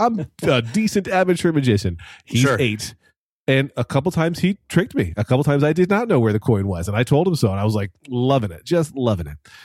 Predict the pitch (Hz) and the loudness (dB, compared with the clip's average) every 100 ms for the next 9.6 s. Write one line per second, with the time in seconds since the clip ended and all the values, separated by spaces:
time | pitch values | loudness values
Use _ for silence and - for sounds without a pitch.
0 | - - 120 113 113 113 110 110 107 98 | -14 -2 2 2 2 2 2 0 -2 -8
1 | _ _ _ 113 113 107 104 101 - _ | _ _ _ 0 2 2 0 -4 -10 _
2 | - 143 113 85 107 139 151 - 135 131 | -4 0 2 2 2 2 -2 0 2 4
3 | 117 - 113 107 127 127 127 123 117 - | 2 0 0 0 2 2 2 2 0 -6
4 | _ _ _ 95 87 82 85 - _ 110 | _ _ _ -2 0 -2 -4 -10 _ -4
5 | 101 98 95 90 87 85 - - 101 113 | -2 -2 -2 -2 -2 -2 -4 0 2 4
6 | 120 120 113 98 104 98 98 90 87 107 | 2 2 0 0 0 0 -2 -2 -4 -6
7 | 113 117 113 - - 131 147 139 143 131 | -4 -2 -4 -4 -4 0 0 0 0 0
8 | 135 123 120 - 123 117 113 113 104 - | 0 -2 -2 -2 0 2 2 0 -2 -8
9 | _ 110 127 131 117 110 | _ 0 2 2 2 0